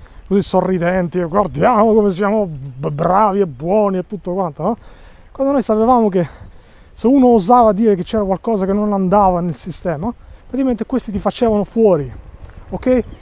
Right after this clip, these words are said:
Allo stesso modo, per esempio, oggi loro premiano il classico cittadino deficiente che non, che non si lamenta. Chi si lamenta è un terrorista oggi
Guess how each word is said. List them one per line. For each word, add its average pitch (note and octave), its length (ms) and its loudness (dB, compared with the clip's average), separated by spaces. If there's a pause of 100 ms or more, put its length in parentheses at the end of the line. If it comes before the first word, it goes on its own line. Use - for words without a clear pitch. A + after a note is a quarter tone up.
(120)
Allo A3+ 200 4
stesso D4 320 2
modo, C#4+ 240 4
per B3 100 0
esempio, A#3+ 280 2
oggi B3 400 4 (360)
loro C#4 280 4
premiano C#4 680 2 (520)
il A3+ 180 0
classico C#4+ 480 2
cittadino C#4+ 500 4
deficiente C4 840 2 (260)
che C4 100 0
non, D4 160 6 (760)
che C4 80 0
non D4+ 160 4
si - 160 2
lamenta. D4 600 4 (1800)
Chi D#4 160 6
si - 140 -2
lamenta E4 460 4
è - 20 4
un C4+ 100 2
terrorista C#4 640 2
oggi D#3 360 0